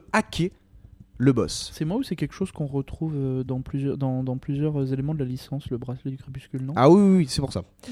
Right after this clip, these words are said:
Speaker 2: Hmm.
Speaker 1: Mais vraiment dans presque, dans presque, presque partout.
Speaker 2: Ok.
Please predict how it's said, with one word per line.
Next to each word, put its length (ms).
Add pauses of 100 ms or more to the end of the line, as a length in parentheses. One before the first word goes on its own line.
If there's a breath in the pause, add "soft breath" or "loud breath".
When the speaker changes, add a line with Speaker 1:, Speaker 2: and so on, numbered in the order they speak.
(260 loud breath)
Speaker 2:
Hmm. 60 (260)
Speaker 1:
Mais 160
vraiment 340
dans 140
presque, 320
dans 400
presque, 280 (480)
presque 300
partout. 260 (100)
Speaker 2:
Ok. 180